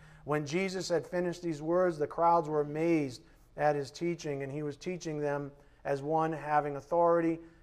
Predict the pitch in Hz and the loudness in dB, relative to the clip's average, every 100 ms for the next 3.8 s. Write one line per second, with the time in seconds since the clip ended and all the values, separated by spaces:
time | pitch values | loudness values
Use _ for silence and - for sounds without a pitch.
0 | - 170 143 135 139 - - - - 135 | -6 -2 2 4 2 -4 -20 -20 -6 -2
1 | 135 123 127 120 - - 139 127 120 117 | -2 -4 -8 -8 -8 -2 2 2 2 -4
2 | 113 - _ - - 143 180 185 165 180 | -12 -20 _ -20 -8 4 6 6 6 6
3 | 185 147 160 185 190 190 156 160 | 6 0 0 0 2 4 4 2